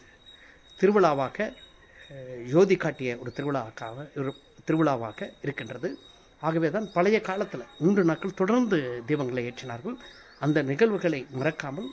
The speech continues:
மூன்று நாட்களும் தீபங்களை, வாய்ப்பிருக்கிற அன்பர்கள், மக்கள் இன்றும், நாளையும், நாளை மறுநாளும் சிவன், விஷ்ணு ஆலயங்கள்ல தீபம் ஏற்றுங்கள் என்பது என்னுடைய கருத்து. அதே சமயம்,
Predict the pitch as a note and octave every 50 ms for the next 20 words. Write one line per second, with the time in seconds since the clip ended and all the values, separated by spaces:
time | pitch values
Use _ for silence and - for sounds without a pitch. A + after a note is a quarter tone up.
0 | - - - D3+ D3 F3 G#3 F#3 F3 D3+ D3 C#3+ - - C#3 C3+ E3 A3 A3+ F3+
1 | - - D3+ D3+ D3+ C#3+ B2+ B2 B2+ D#3 D#3 B2 C#3 F3 F#3+ F#3+ - F3+ C3+ -
2 | - C3 A2+ A2 A2+ A2+ - - - - C3 C#3 D3 C#3+ B2+ - G#3+ B3 B3+ -
3 | - - - - - - C3 B2+ - - G3 A#3+ B3+ - - - - - - -
4 | - - - C#3+ D3+ D3 C#3+ E3+ F#3 D3+ A#2+ B2+ C#3 C3+ C#3 E3 F#3+ C#3+ B2+ B2
5 | A#2+ A#2+ B2 B2+ B2+ B2 C#3+ F#3+ A3 F3 - - - F#3 F#3 A#3 G#3+ G#3 C3 C3
6 | - - C3+ A#2 B2+ C3 B2 A2+ A2+ A#2 A2+ A#2 D#3 A3 C4+ - - - - -
7 | - - - - D3 D3 D#3+ D3 D3 C#3 B2+ - - - D3 C#3+ C#3 - - C3
8 | A#2 A#2+ A#2+ A#2 A2 A#2 A#2 - - F3+ A2+ G#2 G#2+ - - B2 A#2+ B2+ - -
9 | A3+ B3+ - - - - - - - - C3+ G3+ A#3 - - - C3+ B2 A#2+